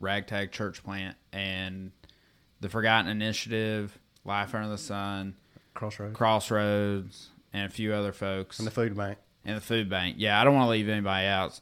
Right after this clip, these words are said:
Speaker 1: It was this, this big collaborative effort to get meals. Now, we, we were feeding the jail.
Speaker 2: That's right.
Speaker 1: Okay.
Speaker 2: So we made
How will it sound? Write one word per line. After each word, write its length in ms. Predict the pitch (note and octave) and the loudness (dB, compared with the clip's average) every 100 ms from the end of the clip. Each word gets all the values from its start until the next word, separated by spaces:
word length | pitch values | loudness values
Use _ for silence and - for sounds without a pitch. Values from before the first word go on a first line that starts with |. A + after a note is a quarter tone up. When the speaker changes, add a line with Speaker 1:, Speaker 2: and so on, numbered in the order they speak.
| _ | _
Speaker 1:
It 120 | A#2 | -4
was 160 | A2+ G#2 | -2 -2
this, 180 | A2+ G#2 | -4 -4
this 300 | C2+ G#2+ G2+ - | -6 -8 -8 -4
big 280 | A2 A#2+ A2 | 2 2 0
collaborative 600 | G#2+ G#2+ A2 G#2+ G#2 F#2+ | -2 2 4 2 -2 -2
effort 480 | G#2 G#2 - G2 D#2+ | -2 -4 -2 -6 -6
to 80 | G2+ | -10
get 560 | F#2+ G#2 G2+ F#2+ - | -6 -2 0 -2 -6
meals. 800 | - G2 G#2 G#2+ G#2 G2+ F#2+ - - | -8 -4 -2 0 0 0 -4 -8 -12
Now, 240 | G2 G2+ G2 | -6 -4 -2
we, 220 | G#2+ - _ | -4 -6 _
we 220 | G2 A#2 | -4 2
were 100 | A#2 | 2
feeding 280 | G#2 A2 F#2+ | 2 -2 -2
the 80 | F#2 | -4
jail. 580 | E2 G2 F#2 D#2+ D2+ - _ - | -4 0 0 -2 -10 -16 _ -12
Speaker 2:
That's 120 | G2+ | -6
right. 160 | G2+ F#2+ - | -4 -4 -6
Speaker 1:
Okay. 280 | F#2+ F#2 E2 - - | -6 -6 -8 -12 -8
Speaker 2:
So 180 | - A#2+ | 2 6
we 120 | D3 | 8
made 440 | D3 C#3 C3+ A#2+ | 8 8 6 2